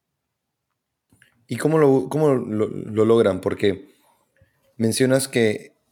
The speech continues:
y por lo que yo he visto, ustedes buscan como, como a-, abarcar esto de manera más integral. Y por el caso que mencionas de tu mamá, buscan no solo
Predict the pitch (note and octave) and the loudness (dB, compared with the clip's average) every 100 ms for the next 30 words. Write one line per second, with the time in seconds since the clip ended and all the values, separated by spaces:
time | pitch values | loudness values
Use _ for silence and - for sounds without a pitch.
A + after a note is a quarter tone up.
0 | - A2 A2 G2+ G#2 A2 A2+ A#2 A2+ A#2 | -8 -2 0 0 0 -2 -2 -4 -2 -2
1 | A2 A2 A#2 A2 G2+ G2 - - G2 F#2+ | -2 -4 -4 -6 -8 -12 -14 -12 -6 -6
2 | - - - - - G2+ - A2 - A2+ | -6 -14 -16 -8 -2 -2 0 -2 0 -2
3 | G#2 G2+ G#2 G#2 G#2+ G2 F#2 F#2 F2 - | 0 -2 -2 -6 -6 -4 -2 -4 -6 -12
4 | _ _ _ _ A2+ A2+ G#2 - A#2 A#2+ | _ _ _ _ 0 2 2 4 2 2
5 | A2 G2 G#2+ G#2 G2+ G2 F#2+ F#2 F2+ _ | -2 -4 -2 -2 -4 -4 -4 -6 -8 _
6 | _ _ _ _ - A#2+ A#2+ C3 C3 - | _ _ _ _ -6 -2 0 2 0 2
7 | D3 C3+ C3+ C3+ | 4 4 2 -2